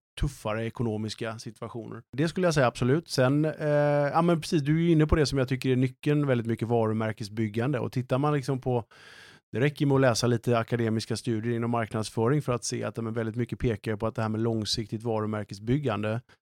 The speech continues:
är ju det som också driver försäljning på sikt, ökad försäljning. Och för mig är hållbarhet, mm, kärnan i långsiktigt varumärkesbyggande, att det är liksom det som man gör och att skapa den här känslan. Vi kommer inte ha en konsument som kan, vet allt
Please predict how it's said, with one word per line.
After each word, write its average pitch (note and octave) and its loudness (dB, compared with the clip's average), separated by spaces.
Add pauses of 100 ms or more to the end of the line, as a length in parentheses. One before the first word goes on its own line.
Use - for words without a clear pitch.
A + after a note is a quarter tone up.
(240)
är A2 4
ju A2+ 0
det G#2+ -2
som A2+ -4
också A2+ -10
driver G#2+ -6
försäljning A2 -2
på D#3 -6
sikt, A2+ -8 (180)
ökad A#2+ -8
försäljning. A2+ -6
Och - -6 (1000)
för B2 0
mig D3+ 4
är A#2 4
hållbarhet, A2 0 (120)
mm, G#1 -8
kärnan A2+ -2
i E3 -2
långsiktigt A2 -4
varumärkesbyggande, A2 -8
att A2+ -10
det C3 -2
är B2 -2
liksom A2+ -6
det A2+ -8
som A2+ -10
man G#2+ -4
gör B2+ -2
och A#2 -2
att - -8
skapa A#2+ -2
den C#3 -2
här G#2+ -2 (800)
känslan. A2+ 2
Vi B2 2
kommer G#3+ 2
inte F3+ 0
ha B2+ 6
en A2+ 2
konsument A2+ -2
som A2 -2
kan, G#2+ 0
vet G#2+ -2
allt A2+ -4